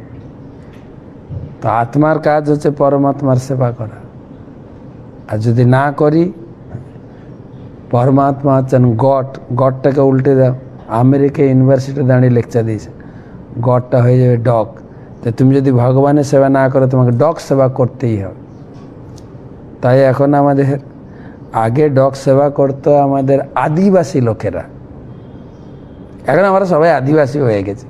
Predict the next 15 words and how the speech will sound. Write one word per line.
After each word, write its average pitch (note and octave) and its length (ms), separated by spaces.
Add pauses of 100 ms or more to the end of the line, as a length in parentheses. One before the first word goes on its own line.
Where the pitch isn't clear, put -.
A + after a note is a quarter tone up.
(140)
সবার D#3 340
বাড়ি C3 240
বাড়ি A#2+ 200 (1000)
কুকুর। A2+ 420 (1400)
বাংলাদেশে B2+ 560
ছিলাম B2+ 380
একটা A2 340 (1500)
ভক্ত C#3+ 300
বাড়ির C#3+ 320
ছেলে, G2+ 300
তাদের A#2 520 (840)
সাত C3 220
ভাই A#2 420 (580)
সবাই C#3 320
ভক্ত। A2 380